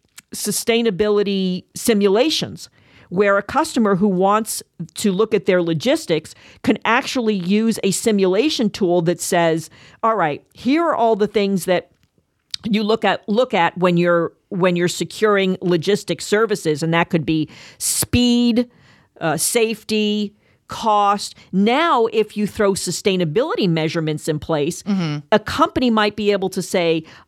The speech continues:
Speaker 1: I want my freight delivered, maybe take an extra day, but I want it done through a greener lane.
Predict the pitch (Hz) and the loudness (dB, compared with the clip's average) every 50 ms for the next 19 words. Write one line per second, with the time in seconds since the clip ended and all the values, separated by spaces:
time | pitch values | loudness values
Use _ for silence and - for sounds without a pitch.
0 | _ - 202 208 240 269 302 262 220 220 220 208 196 190 190 - - 190 180 175 | _ -2 0 0 2 0 0 -2 0 0 2 2 2 2 0 -2 0 0 2 2
1 | 185 196 190 185 - - - 208 214 220 226 - - 165 - 196 180 175 185 208 | 4 2 2 0 -2 -4 -2 0 0 0 0 -2 -6 -2 0 0 0 2 0 0
2 | 262 240 190 175 139 131 135 139 - _ _ - - - - 180 190 202 233 277 | 0 0 -2 -4 -4 -4 -6 -8 -10 _ _ -20 -20 -10 -4 -2 0 2 2 2
3 | 330 330 - 311 254 - - 285 247 - - 220 - - 220 220 - - - - | 0 0 -2 -4 -4 -4 -2 -2 0 0 0 -2 0 0 -2 -2 -2 -4 -6 -4
4 | 175 170 147 131 - 185 190 208 247 294 320 320 - - - - - 220 208 196 | -2 -2 -2 0 0 2 2 2 2 0 -4 -8 -12 -16 -8 -2 0 2 2 2
5 | 190 180 196 196 196 196 185 - 196 185 180 175 160 - - 180 170 165 165 - | 2 2 2 2 2 0 0 0 0 0 0 0 -2 0 0 2 2 2 0 0
6 | 170 185 180 175 165 160 156 160 156 135 117 120 127 143 | 0 2 2 4 2 2 2 0 -2 -2 -4 -8 -12 -14